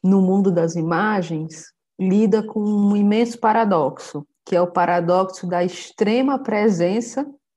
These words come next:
como imagem e do apagamento do olhar.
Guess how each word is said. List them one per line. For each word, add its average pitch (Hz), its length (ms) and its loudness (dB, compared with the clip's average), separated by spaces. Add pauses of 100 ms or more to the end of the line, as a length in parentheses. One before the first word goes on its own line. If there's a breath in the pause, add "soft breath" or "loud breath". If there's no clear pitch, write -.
(500)
como 196 320 2
imagem 247 800 -2 (680)
e 226 560 2
do 202 100 2
apagamento 220 880 0
do 214 120 2
olhar. 202 560 0